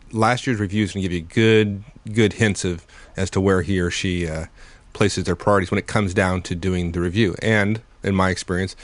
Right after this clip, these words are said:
sometimes the review is not reflective of what they're telling you during the course of the year. So.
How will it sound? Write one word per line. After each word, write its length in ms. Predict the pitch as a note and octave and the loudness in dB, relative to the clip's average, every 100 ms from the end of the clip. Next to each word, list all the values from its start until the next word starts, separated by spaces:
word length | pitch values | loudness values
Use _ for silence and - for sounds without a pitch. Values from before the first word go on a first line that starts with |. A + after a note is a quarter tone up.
| - - | -20 -16
sometimes 580 | - A#2 A#2 A2+ G#2 E2+ | 0 2 2 2 2 0
the 160 | G2 F#2 | 0 2
review 760 | F#2 F2 G#2+ C3+ F#2+ F#2 G2+ - - - | 0 2 2 4 4 2 -2 -6 -20 -6
is 180 | A2 F#2 | -2 2
not 200 | G#2+ F#2 | 2 2
reflective 720 | G2+ - G#2 - F#2+ F2+ F2 - | -2 0 0 0 -2 -2 -4 -4
of 200 | G#2 F2 | -4 -2
what 420 | F2 G2 G2 - - - - - - | 0 2 2 -4 -16 -20 -20 -6 0
they're 140 | F#2 | 0
telling 380 | - B2 A2+ F#2 | 0 2 2 0
you 180 | F2+ F2 | -2 -2
during 240 | F2+ F2 | -2 -4
the 60 | E2+ | -2
course 300 | G2 E2 - | -2 -2 -4
of 60 | |
the 80 | E2+ | -4
year. 320 | F#2+ E2 E2 - | -4 -4 -6 -6
So. 320 | - E2+ | -4 -4